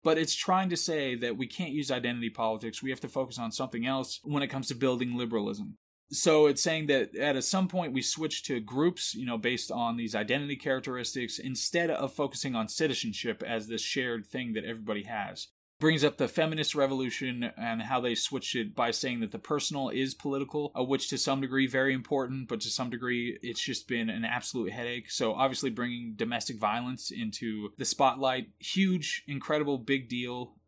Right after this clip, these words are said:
major accomplishment that everybody needed, but making literally everything political. <laughs> It's, it's made it kind of a, uh, ridiculous. And then we get things like the pink tax, where they talk about how, "Oh, feminine products are more expensive than male products, so therefore there's some kind of injustice."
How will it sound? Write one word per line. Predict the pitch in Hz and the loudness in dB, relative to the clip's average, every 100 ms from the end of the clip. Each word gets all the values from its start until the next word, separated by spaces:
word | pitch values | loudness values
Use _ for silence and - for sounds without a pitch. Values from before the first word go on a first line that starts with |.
| _ | _
major | 135 135 147 143 131 | -2 2 2 2 0
accomplishment | 135 127 120 120 - 123 117 - - | 0 -2 -2 -6 -6 -6 -6 -8 -6
that | 117 | -4
everybody | - 139 135 123 117 | 0 0 0 0 0
needed, | 110 107 110 107 - | 0 0 -2 0 4
but | 156 | 6
making | 151 151 170 147 135 | 8 6 6 -2 -2
literally | 123 135 156 151 151 143 | 0 2 4 6 6 6
everything | 143 147 151 143 | 6 4 2 0
political. | - 147 143 135 151 160 | 0 0 2 6 6 6
<laughs> | - - - - - | 4 0 -6 -10 6
It's, | 226 220 185 - - | 8 10 8 4 2
it's | 175 165 - | 0 0 0
made | 160 165 | 2 4
it | 147 - | 2 0
kind | 151 156 156 | 0 2 2
of | 139 | 0
a, | 131 - | -2 0
uh, | 135 127 123 | 2 4 2
ridiculous. | 127 135 151 170 185 202 - | 2 2 4 2 2 0 -2
And | - 131 | -4 -2
then | 135 | -2
we | 131 | -2
get | 127 | -2
things | 143 135 123 | -2 -2 -2
like | 117 | -2
the | 110 | -4
pink | - 170 170 | -8 -8 -2
tax, | 175 170 175 - - | 0 0 0 -6 -4
where | 120 | -2
they | 117 | -2
talk | 113 120 117 | -2 -4 -2
about | 117 113 | -2 2
how, | 120 120 | 2 4
"Oh, | 226 180 | 4 2
feminine | 208 240 220 | 0 2 0
products | 165 190 208 - | 2 2 2 0
are | |
more | 147 165 | -6 -6
expensive | - 165 180 180 170 | -6 -8 -6 -6 -6
than | 151 156 147 | -8 -6 -2
male | 180 151 | 0 0
products, | 110 120 117 104 | 2 2 0 -2
so | - 123 | -6 -4
therefore | 151 151 156 156 | -4 -4 -4 -2
there's | 123 113 | -2 -4
some | 131 | -6
kind | 135 131 | -8 -8
of | 127 | -8
injustice." | 123 120 - 107 | -6 -8 -8 -14